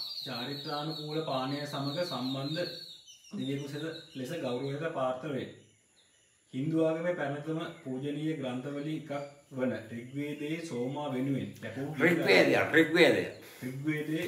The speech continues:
Speaker 1: සෝමා වෙනුවෙන් කැපූ ගීතික අඩංගු වේ. බොහෝ විට, අ,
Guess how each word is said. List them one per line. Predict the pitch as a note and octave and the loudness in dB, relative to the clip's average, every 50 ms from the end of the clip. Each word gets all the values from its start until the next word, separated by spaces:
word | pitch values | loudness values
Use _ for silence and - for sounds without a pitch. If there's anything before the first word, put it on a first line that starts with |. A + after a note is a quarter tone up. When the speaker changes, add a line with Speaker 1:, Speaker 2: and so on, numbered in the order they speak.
| - - - | -4 -8 -10
Speaker 1:
සෝමා | - - C3 A#2+ B2 C3+ D3 D3 D3 D3 | -10 -6 -4 -4 -2 -2 -2 -2 -2 -2
වෙනුවෙන් | D3 D3 D#3 D#3+ E3+ F3 D#3+ | -2 -2 -2 0 -2 -2 -2
කැපූ | C#3 B2+ B2+ C#3 D3 D#3+ D#3 | -4 -4 -4 -4 -4 -4 -2
ගීතික | C#3+ C3+ C3+ C3+ D3 D3+ | -2 -2 -2 -2 -2 -2
අඩංගු | C#3+ C3+ C3+ C3+ C#3+ C#3+ C3 G#2+ | -2 0 0 0 0 0 -2 -2
වේ. | G2+ - - - - - - - - - _ _ - - - - - - | -4 -6 -10 -14 -18 -20 -20 -20 -20 -20 _ _ -20 -20 -20 -20 -20 -14
බොහෝ | - A#2+ - C#3+ D3 D3 D3+ | -8 -6 -4 -2 -2 0 0
විට, | D#3 D#3 D#3 F3 F3+ F3 - - - - - - _ _ _ _ _ _ _ _ _ _ _ _ _ - - - | -2 -2 -2 -2 -2 -2 -4 -6 -12 -18 -20 -20 _ _ _ _ _ _ _ _ _ _ _ _ _ -20 -20 -20
අ, | - G#3+ | -16 -12